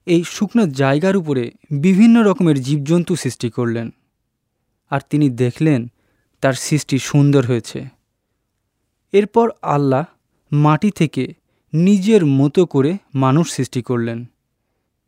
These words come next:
এবং তিনি আদন দেশের একটা বাগানে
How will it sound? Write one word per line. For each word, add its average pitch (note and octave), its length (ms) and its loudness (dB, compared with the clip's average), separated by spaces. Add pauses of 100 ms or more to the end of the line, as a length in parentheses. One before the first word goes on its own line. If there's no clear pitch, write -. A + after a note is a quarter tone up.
(200)
এবং D#3 360 0 (400)
তিনি F3 320 4 (300)
আদন E3 360 2
দেশের G#3 240 -2
একটা F3 220 -2
বাগানে C#3 560 -2